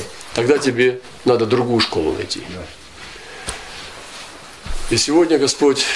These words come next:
Speaker 1: э, это апостольская мантия. Вы знаете, что апостол, ну, по такой примитивной технологии, касается всех пальцев. И самый главный палец — это большой. Я слышал, у одного человека не было большого пальца на ноге.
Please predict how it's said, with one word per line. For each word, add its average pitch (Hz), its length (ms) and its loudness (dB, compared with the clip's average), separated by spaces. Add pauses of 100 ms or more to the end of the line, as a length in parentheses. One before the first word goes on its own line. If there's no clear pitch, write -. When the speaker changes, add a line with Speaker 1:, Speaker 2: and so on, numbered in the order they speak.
(480)
Speaker 1:
э, - 280 4
это 139 280 4
апостольская 120 640 4
мантия. 107 380 0 (1200)
Вы 113 100 6
знаете, 113 340 2
что 104 180 4
апостол, - 420 4
ну, - 180 4
по - 120 -4
такой 95 240 0
примитивной 92 580 2
технологии, 117 680 2
касается 117 480 2
всех - 260 -2
пальцев. - 300 -2 (1300)
И 110 300 6
самый 113 300 4
главный 107 240 4
палец — 127 380 2
это 95 100 0
большой. 92 360 -2 (720)
Я - 120 2
слышал, 107 300 4
у 98 60 6
одного 101 220 4
человека 110 320 2
не 104 120 4
было 95 180 2
большого 98 380 2
пальца - 340 2
на - 100 -2
ноге. 110 300 -2